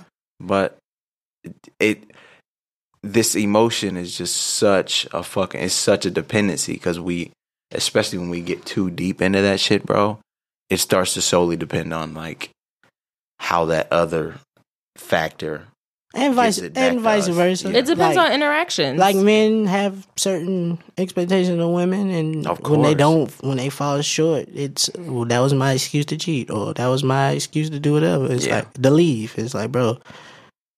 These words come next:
Speaker 2: not really. <laughs>
Speaker 1: Yeah.
Speaker 2: Not really.
Speaker 1: Yeah.
Speaker 2: Not
Speaker 1: Yeah.
Speaker 2: really.
Speaker 1: Yeah.
Speaker 2: <laughs>
Speaker 3: Yeah. So, I mean, it, how do we get here? How do we <laughs> get to
Speaker 2: It's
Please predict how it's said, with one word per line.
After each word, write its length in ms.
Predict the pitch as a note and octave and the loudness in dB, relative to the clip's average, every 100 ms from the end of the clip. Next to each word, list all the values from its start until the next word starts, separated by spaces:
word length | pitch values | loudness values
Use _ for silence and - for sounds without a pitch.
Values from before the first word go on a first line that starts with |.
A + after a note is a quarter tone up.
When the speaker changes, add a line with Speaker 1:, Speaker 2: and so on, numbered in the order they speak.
| _ _ | _ _
Speaker 2:
not 180 | - E2 | -8 -2
really. 200 | - - - - | 0 2 2 4
<laughs> 200 | A3+ - | 2 4
Speaker 1:
Yeah. 200 | - A3 F3+ | 2 2 4
Speaker 2:
Not 240 | G#3+ A3 | 6 6
really. 840 | A#3+ - - A3+ - - F#3+ B2 | 6 6 4 4 2 2 -2 -2
Speaker 1:
Yeah. 40 | F2 - - | -8 -12 -4
Speaker 2:
Not 180 | F3+ G#3 | 0 2
Speaker 1:
Yeah. 80 | G3+ | 4
Speaker 2:
really. 480 | G3+ D#3 A#2+ E2 C2 _ - | 2 0 -6 -12 -18 _ -2
Speaker 1:
Yeah. 160 | - - - C4+ - - _ _ _ - - | 0 0 -2 -4 -4 -10 _ _ _ -10 -2
Speaker 2:
<laughs> 0 | |
Speaker 3:
Yeah. 480 | F#3+ E3 D3+ D3+ F#3 | 2 4 4 2 -2
So, 600 | - - D3 C#3+ A#2+ - | -2 0 2 2 0 -4
I 140 | - G3 | -4 -2
mean, 500 | A#3 A#3 A3 G#3+ G#3+ - - _ D4 | 0 0 0 -2 -6 -18 -20 _ -6
it, 180 | F#4+ - - | -6 -8 -18
how 220 | - F#4+ | -8 -2
do 60 | C#5 | 2
we 100 | A4+ | 2
get 180 | C#4 D4 | 0 -4
here? 220 | G#3+ D#3+ | -4 -4
How 160 | G#3+ B3 | -2 0
do 100 | C#4 | 0
we 120 | C#4+ | 2
<laughs> 20 | |
get 120 | B3+ - | 2 0
to 500 | - - - E4+ A#4+ - C#5+ | -2 -8 0 2 2 2 -2
Speaker 2:
It's 140 | - | -2